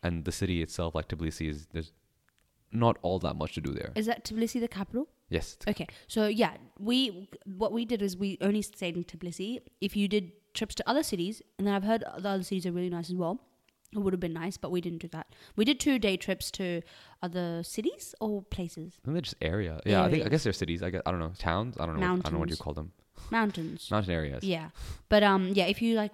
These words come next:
Speaker 2: you, yeah, travel around Georgia, maybe just don't do Tbilisi for a whole six days.
Speaker 1: Yeah.
Speaker 2: Is our, is our, um, advice if you ever wanna go.
Speaker 1: Yeah.
Speaker 2: Do we recommend them going? I think
Speaker 1: I think I would. Yeah. If you
Speaker 2: Really?
Speaker 1: like,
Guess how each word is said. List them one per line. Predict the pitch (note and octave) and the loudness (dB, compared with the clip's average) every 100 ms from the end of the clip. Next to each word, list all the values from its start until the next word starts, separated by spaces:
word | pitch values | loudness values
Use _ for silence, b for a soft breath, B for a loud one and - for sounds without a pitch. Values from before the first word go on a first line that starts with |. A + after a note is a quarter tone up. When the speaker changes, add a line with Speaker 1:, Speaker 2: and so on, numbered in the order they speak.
| - - | -10 -10
Speaker 2:
you, | G#3 G#3 | -6 -4
yeah, | F#3+ D3+ | -4 -2
travel | A#3+ D4 | 0 4
around | C#4 B3 A#3+ | 4 4 4
Georgia, | A#3 A#3 | 4 2
maybe | A3 G3+ | 0 -2
just | G3+ | 0
don't | F#3+ F3+ - E3+ | 0 0 -4 -4
do | F3+ | -2
Tbilisi | E3+ F3+ F3 - E3+ E3 | -2 -6 -6 -6 -8 -8
for | F3 E3 - | -8 -8 -8
a | F3 | -8
whole | E3+ | -8
six | - - | -10 -16
days. | - E3+ F3+ _ _ | -14 -12 -14 _ _
Speaker 1:
Yeah. | - F2 - | -4 -4 -4
Speaker 2:
Is | F#3 | -4
our, | F#3 F3+ - | -2 -2 -4
is | F#3+ F#3 | -8 -6
our, | F3+ F3+ | -4 -4
um, | F3+ F#3+ F3+ F3+ - | -4 -4 -4 -8 -10
advice | - F3+ D#4+ - - | -10 -6 -6 -6 -10
if | - - | -6 0
you | A3+ | 0
ever | A3 | 2
wanna | A3+ A#3 | 2 2
go. | A#3+ F#4+ B3 - | 2 2 0 -2
Speaker 1:
Yeah. | F2 D2 B B | -4 -4 B B
Speaker 2:
Do | A3+ | 4
we | B3 | 6
recommend | C#4 D4+ D#4 D#4 | 6 6 6 6
them | D4 B3 | 6 6
going? | F#3 A3 G#4 b b b b b b | 4 2 -2 b b b b b b
I | - | -4
think | C#4+ F4+ B4+ - - _ _ - | 2 2 0 -6 -18 _ _ 4
Speaker 1:
I | |
think | E3+ F#3 | 8 10
I | |
would. | A#2+ A#2 | 10 10
Yeah. | G3 G3+ F2 - | 8 8 6 6
If | F4+ | 6
you | G3+ B2 | 8 8
Speaker 2:
Really? | |
Speaker 1:
like, | A#2 A2 - | 6 4 0